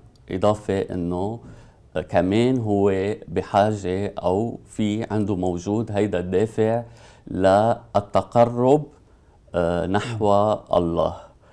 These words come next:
Speaker 1: ف-، وبتوصل أكيد الصلاة بمراحل،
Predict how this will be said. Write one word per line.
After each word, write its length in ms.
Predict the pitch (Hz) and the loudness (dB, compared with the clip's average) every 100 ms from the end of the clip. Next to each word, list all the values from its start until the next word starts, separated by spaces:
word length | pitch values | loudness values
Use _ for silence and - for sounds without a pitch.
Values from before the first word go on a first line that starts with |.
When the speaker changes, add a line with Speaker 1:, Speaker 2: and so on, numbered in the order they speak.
| - - | -20 -20
Speaker 1:
ف-، 840 | _ - 98 92 92 90 85 - - | _ -8 0 2 4 2 0 -4 -4
وبتوصل 760 | 92 - - 135 127 104 98 - - | -4 -2 0 0 2 2 0 -8 -14
أكيد 340 | 104 - 107 92 | -12 -4 -2 -2
الصلاة 760 | 92 - 101 101 92 98 127 - _ _ _ _ _ _ _ - | -6 -4 0 2 2 0 -6 -12 _ _ _ _ _ _ _ -8
بمراحل، 1000 | 92 95 90 92 101 - - 90 104 | -4 -2 2 2 2 -2 -4 -4 -4